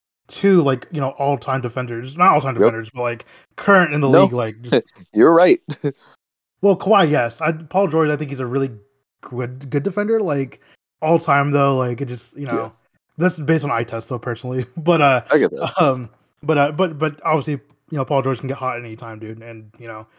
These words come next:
Speaker 1: there's, like, anyone else in the league. And,
Speaker 2: Yeah, but the
Speaker 1: uh,
Speaker 2: real best player on the Clippers is Reggie Jackson anyway. So
Speaker 1: Absolutely. Reggie, yeah, Reggie Jackson's out here
Speaker 2: Yeah,
Speaker 1: just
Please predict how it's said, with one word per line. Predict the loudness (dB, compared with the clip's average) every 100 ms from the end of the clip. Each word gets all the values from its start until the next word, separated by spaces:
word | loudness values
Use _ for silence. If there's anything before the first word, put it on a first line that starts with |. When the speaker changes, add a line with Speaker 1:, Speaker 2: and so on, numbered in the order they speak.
| _ _
Speaker 1:
there's, | -10
like, | -6
anyone | -2 -2
else | -4
in | -4
the |
league. | -6 -6 -14 -14
And, | -6 2
Speaker 2:
Yeah, | 4
but | 4
the | 4
Speaker 1:
uh, |
Speaker 2:
real | 4 4
best | 2 -2
player | -2 -2 -2
on | -6
the |
Clippers | -6 -4 -2 -4
is | -2
Reggie | -4 -4
Jackson | -4 -6 -6 -16
anyway. | -16 -16 -18 _ _
So | 0
Speaker 1:
Absolutely. | 0 4 4
Reggie, | 4 2 2
yeah, | 2 2
Reggie | -2 -4
Jackson's | -6 -6 -8 -12
out | 0
here | 2
Speaker 2:
Yeah, | 4
Speaker 1:
just | 4 0 -6